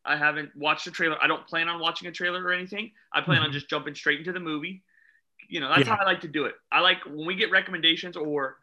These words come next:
Speaker 1: when we're picking movies, how I do it is I just kind of, um,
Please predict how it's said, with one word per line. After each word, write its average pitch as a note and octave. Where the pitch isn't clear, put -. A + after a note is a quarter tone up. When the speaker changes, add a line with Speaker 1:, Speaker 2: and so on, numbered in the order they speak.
Speaker 1:
when D3
we're F3
picking F#3+
movies, F#3+
how D3
I D#3+
do G3
it G3+
is F3
I D#3+
just F3
kind D#3+
of, C#3+
um, B2+